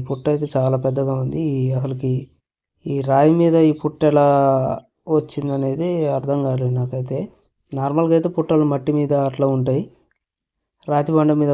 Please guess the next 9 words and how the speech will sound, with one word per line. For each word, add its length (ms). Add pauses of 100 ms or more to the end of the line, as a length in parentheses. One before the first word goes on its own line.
పుట్టను 340
చూడడం 300
నేనైతే 340
ఇదే 200
ఫస్ట్ 260
టైమ్. 180 (1800)
ఈ 100
వెనకాల 360
కల్పిస్తున్న 500